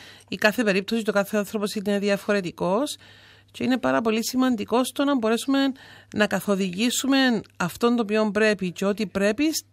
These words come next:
ε, ανάλογα με την περίσταση. Άρα, ας ακούσουμε την εσωτερική μας καθοδήγηση,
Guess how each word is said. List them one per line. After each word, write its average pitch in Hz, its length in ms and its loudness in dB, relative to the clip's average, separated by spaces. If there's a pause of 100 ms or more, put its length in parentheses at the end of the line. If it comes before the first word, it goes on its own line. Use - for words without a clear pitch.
(800)
ε, 220 480 0
ανάλογα 269 380 4
με 311 60 4
την 302 160 4
περίσταση. 185 720 0 (420)
Άρα, 233 360 4 (220)
ας 220 220 0
ακούσουμε 220 480 2
την 220 240 0
εσωτερική 208 480 0
μας 214 200 2
καθοδήγηση, 185 800 0